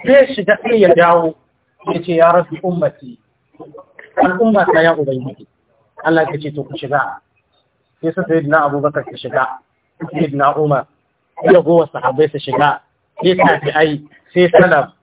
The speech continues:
sai mu biyo bayan su da izinin Allah. Me kana bayana ai? Zan yadda ka riga ni shiga ne amma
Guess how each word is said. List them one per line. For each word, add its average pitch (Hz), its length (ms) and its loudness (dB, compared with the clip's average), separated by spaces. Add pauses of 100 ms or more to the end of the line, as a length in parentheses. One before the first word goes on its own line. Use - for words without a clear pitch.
(120)
sai 175 120 2
mu 170 120 2
biyo 147 240 0
bayan 147 300 4
su 147 120 -10
da 120 80 -6
izinin 110 360 -12
Allah. 101 160 -12 (2750)
Me 135 140 -2
kana 226 260 2
bayana 160 420 2
ai? 151 160 2 (4000)
Zan 196 140 4
yadda 185 220 2
ka 180 80 -2
riga 190 220 2
ni 190 80 0
shiga 180 260 2
ne 180 80 2
amma 170 360 -4